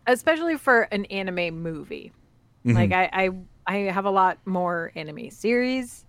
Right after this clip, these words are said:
Speaker 1: sort
Speaker 2: Okay.
Speaker 1: of in my rotation, um, but as movies go, this one's, this one's top tier.
Speaker 2: Well, and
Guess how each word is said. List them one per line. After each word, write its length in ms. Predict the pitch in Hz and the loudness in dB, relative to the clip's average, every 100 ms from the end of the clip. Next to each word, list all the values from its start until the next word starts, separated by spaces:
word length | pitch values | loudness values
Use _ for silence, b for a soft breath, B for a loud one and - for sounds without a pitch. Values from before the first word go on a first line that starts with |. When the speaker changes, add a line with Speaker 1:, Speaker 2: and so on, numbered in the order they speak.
| _ _ _ _ _ _ 107 | _ _ _ _ _ _ -4
Speaker 1:
sort 140 | 156 | 0
Speaker 2:
Okay. 80 | 214 | 0
Speaker 1:
of 100 | 214 | 0
in 140 | 220 220 | 0 2
my 140 | 214 | 0
rotation, 760 | 214 214 202 220 202 220 208 208 | 2 0 0 -2 -2 -4 -6 -8
um, 460 | 175 160 151 165 - | -8 -6 -8 -10 -10
but 200 | 156 - | -10 -10
as 200 | - 165 165 | -10 -10 -8
movies 420 | 175 151 147 - | -8 -8 -12 -12
go, 220 | 147 131 | -12 -12
this 180 | 139 147 | -12 -14
one's, 380 | 151 - - - | -14 -16 -18 -18
this 180 | - 156 | -14 -14
one's 220 | - - | -14 -20
top 240 | - 139 - | -14 -14 -14
tier. 320 | - - 147 _ b b b b | -16 -16 -20 _ b b b b
Speaker 2:
Well, 120 | 185 | 2
and 260 | 165 165 | 2 -2